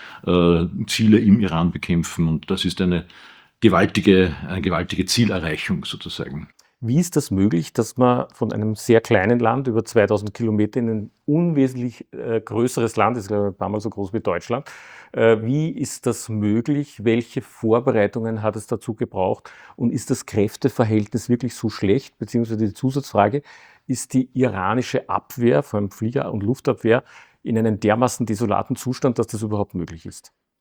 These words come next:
Speaker 1: Für einen derartigen Erfolg braucht es natürlich viele Komponenten und ihr Zusammenwirken vor allem, äh, ihre Koordinierung. Äh, wir müssen uns gewärtig sein, müssen gewärtig sein, dass der,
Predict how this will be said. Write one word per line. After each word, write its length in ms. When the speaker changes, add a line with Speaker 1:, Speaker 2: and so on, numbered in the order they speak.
Speaker 1:
Für 140
einen 100
derartigen 400
Erfolg 480
braucht 240
es 80
natürlich 540
viele 340
Komponenten 800
und 180
ihr 80
Zusammenwirken 800
vor 160
allem, 320
äh, 280
ihre 200
Koordinierung. 880
Äh, 220
wir 460
müssen 520
uns 260
gewärtig 720
sein, 280
müssen 220
gewärtig 400
sein, 220
dass 180
der, 240